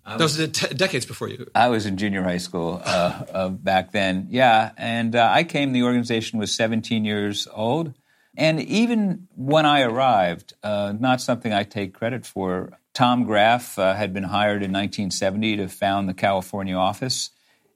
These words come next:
Speaker 1: And he had graduated from, uh, Harvard and Harvard Law School, but in between the London School of Economics.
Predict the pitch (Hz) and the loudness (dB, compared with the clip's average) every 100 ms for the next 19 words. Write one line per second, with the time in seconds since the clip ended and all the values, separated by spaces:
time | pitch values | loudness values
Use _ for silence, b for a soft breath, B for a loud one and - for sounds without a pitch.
0 | _ 107 107 110 107 104 - 104 120 120 | _ -2 0 0 0 -2 -4 -2 2 2
1 | 107 92 - 98 104 104 104 104 101 - | 0 -4 0 2 2 0 -2 -2 -4 -4
2 | 107 101 98 92 95 98 92 110 113 110 | -2 0 0 0 0 -2 0 2 2 0
3 | 107 107 104 98 101 95 98 104 104 104 | -2 -2 -2 -2 -2 -4 -2 2 2 0
4 | 95 92 95 - 110 104 101 98 113 131 | 0 2 0 -4 -4 -2 -2 -2 -2 0
5 | 143 147 147 143 120 104 107 107 98 - | -2 -4 -4 0 0 0 0 0 -2 -4
6 | 104 98 92 90 87 85 95 82 - | -4 -2 -4 -6 -6 -6 -6 -6 -6